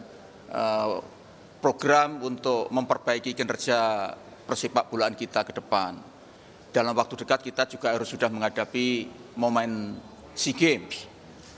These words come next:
dan kita harus menyiapkan seluruh tim, termasuk tim kesebelasan sepak bola kita dengan sebaik-baiknya. Eh, apalagi, eh, waktunya juga sangat dekat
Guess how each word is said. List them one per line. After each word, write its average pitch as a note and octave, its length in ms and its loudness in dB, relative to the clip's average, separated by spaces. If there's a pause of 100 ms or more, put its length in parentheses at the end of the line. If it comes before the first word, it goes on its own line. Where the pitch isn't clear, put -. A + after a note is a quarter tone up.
dan A2 80 2
kita A#2 320 2
harus - 80 -10
menyiapkan A#2 480 0
seluruh A#2 400 -2
tim, C#3 240 2
termasuk A2 400 0 (240)
tim A2 320 0 (400)
kesebelasan A2+ 560 0
sepak A#2+ 240 -2
bola A2 160 2
kita B2 500 0
dengan A2 220 -4
sebaik-baiknya. G#2+ 1040 -2 (240)
Eh, - 460 -4 (100)
apalagi, C3 720 2 (400)
eh, A2+ 100 0
waktunya B2 380 2
juga B2 240 -2
sangat A#2+ 240 0
dekat D3 480 4